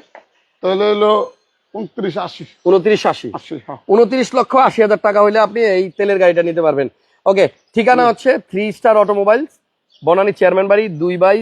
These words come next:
Speaker 2: দুই নাম্বার রোড।
Speaker 1: হ্যাঁ,
Speaker 2: একদম
Speaker 1: দুই by তিন, দুই by
Speaker 2: ভিতরে
Speaker 1: তিন।
Speaker 2: ঢুকে আসবেন, দুই by তিন, সরি, দুই by
Speaker 1: একবার
Speaker 2: তিন
Speaker 1: ওই
Speaker 2: নাম্বার
Speaker 1: ছয়
Speaker 2: রোডে
Speaker 1: নম্বর পানি
Speaker 2: একদম
Speaker 1: পাম্পের গলিতে।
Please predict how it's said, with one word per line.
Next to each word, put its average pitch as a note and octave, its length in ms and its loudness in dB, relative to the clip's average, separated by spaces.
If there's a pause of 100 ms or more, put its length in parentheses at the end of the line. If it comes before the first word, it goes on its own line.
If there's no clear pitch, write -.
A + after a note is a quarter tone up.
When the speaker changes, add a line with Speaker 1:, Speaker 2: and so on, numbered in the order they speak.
(420)
Speaker 2:
দুই G3 180 -2
নাম্বার E3+ 300 2
রোড। F3+ 160 0 (160)
Speaker 1:
হ্যাঁ, B2 140 -2 (160)
Speaker 2:
একদম G3 240 0
Speaker 1:
দুই G3+ 140 2
by G#3 80 -10
তিন, G3 220 -6
দুই D#3+ 80 -8
by E3 140 -4
Speaker 2:
ভিতরে A3+ 220 2
Speaker 1:
তিন। G3 60 -2
Speaker 2:
ঢুকে F3 160 2
আসবেন, D3+ 200 0
দুই A3 80 0
by A3 180 4
তিন, G3 100 -6 (100)
সরি, C#3 160 0
দুই F#3 160 -4
by F#3+ 60 0
Speaker 1:
একবার G3 140 0
Speaker 2:
তিন - 80 -4
Speaker 1:
ওই A3 80 0
Speaker 2:
নাম্বার A3+ 160 2
Speaker 1:
ছয় A3+ 80 4
Speaker 2:
রোডে A#3 100 4
Speaker 1:
নম্বর G#3+ 100 6
পানি G#3+ 120 -4
Speaker 2:
একদম A3 100 0
Speaker 1:
পাম্পের G3+ 180 -4
গলিতে। F3+ 280 -4